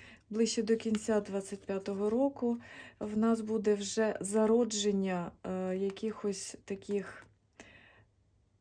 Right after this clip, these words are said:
чогось спільного, традиційного з ними. А вже в двадцять шостому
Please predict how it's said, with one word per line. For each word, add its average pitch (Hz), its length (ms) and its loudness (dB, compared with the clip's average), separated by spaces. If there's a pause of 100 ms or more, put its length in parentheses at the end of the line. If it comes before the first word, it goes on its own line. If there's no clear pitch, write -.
(160)
чогось 233 420 2
спільного, 262 640 6
традиційного 208 1300 2
з 190 160 -4
ними. 175 500 0 (960)
А 220 120 2
вже 208 220 6
в 208 60 4
двадцять 220 640 4 (120)
шостому 233 1120 0